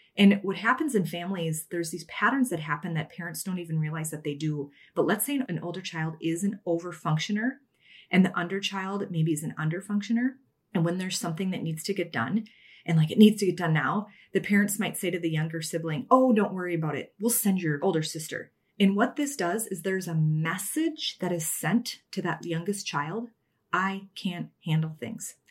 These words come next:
I can't make my own decisions." And again, it's not intentional. This is all unintentional stuff, but there's a lie that can get in there that we can't handle it if you are that underfunctioner younger child.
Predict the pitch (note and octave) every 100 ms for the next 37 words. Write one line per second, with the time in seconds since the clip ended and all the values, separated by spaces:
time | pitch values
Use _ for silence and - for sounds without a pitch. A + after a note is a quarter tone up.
0 | _ _ _ F#3 F#3 F#3 G#3 G#3 F#3 D#3+
1 | D#3+ D#3 D3+ D3+ D#3+ D#3 - - - _
2 | _ _ _ G3 F#3+ G#3 A#3+ G#3+ - F3
3 | - F#3+ F#3+ B3+ D4 B3 G3+ A#3+ - D3
4 | B2+ D#3+ E3+ D#3+ F#3+ G3+ G#3+ A3+ A3 G3+
5 | _ _ G#3+ A3+ G3+ F#3+ - F3 D#3 -
6 | G3+ A#3 - E3 E3+ F3 E3 E3+ F3 G3
7 | A#3+ A#3+ A3+ - F#3+ F#3 D#3+ - C4 D#4+
8 | A3 - - D#3+ - _ _ _ - -
9 | F#3 A#3 B3+ B3+ - E3+ F3 E3 G#3 B3
10 | G#3+ D#3 - D#3+ - E3 D#3+ E3 F3 -
11 | D#3+ D#3+ E3 D#3 D3+ - D#3+ D3+ D3 D3
12 | D3+ D3+ - D#3 F#3+ A3+ -